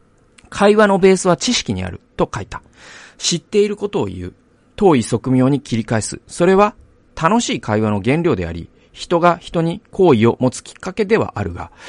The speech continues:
もっと深いところで人間が人間とつながる理由は、何の役に立つかわからないが抱えていた知識だ。自分が心から好きな何かであったり、自分自身の遠い記憶であったり、そんな遠い日の仕入れが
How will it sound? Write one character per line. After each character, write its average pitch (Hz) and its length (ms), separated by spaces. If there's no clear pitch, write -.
も 285 160
っ 349 40
と - 180
深 180 240
い 147 80
と 131 80
こ 135 120
ろ 131 100
で 147 140
人 151 240
間 185 140
が 170 100
人 170 180
間 170 140
と 175 120
つ - 120
な 160 120
が 156 100
る 156 80
理 147 100
由 143 140
は、 131 200
何 302 280
の 131 100
役 113 240
に 113 80
立 117 160
つ - 40
か 95 100
わ 131 100
か 269 140
ら 262 80
な 208 120
い 175 60
が 202 100
抱 143 320
え 143 40
て 143 120
い 135 80
た 170 140
知 - 160
識 - 220
だ。 - 120
自 135 160
分 180 160
が 175 140
心 277 520
か 269 140
ら 170 100
好 - 140
き 196 100
な 135 120
何 143 200
か 95 120
で 92 100
あ 90 40
っ 92 60
た 92 140
り、 85 180
自 151 140
分 240 180
自 226 260
身 120 80
の 101 120
遠 226 340
い 233 120
記 - 220
憶 214 220
で 196 100
あ 190 60
っ 185 100
た 107 120
り、 85 200
そ 269 200
ん 311 40
な 311 100
遠 294 280
い 330 120
日 320 140
の 285 300
仕 254 340
入 247 40
れ 240 120
が 104 240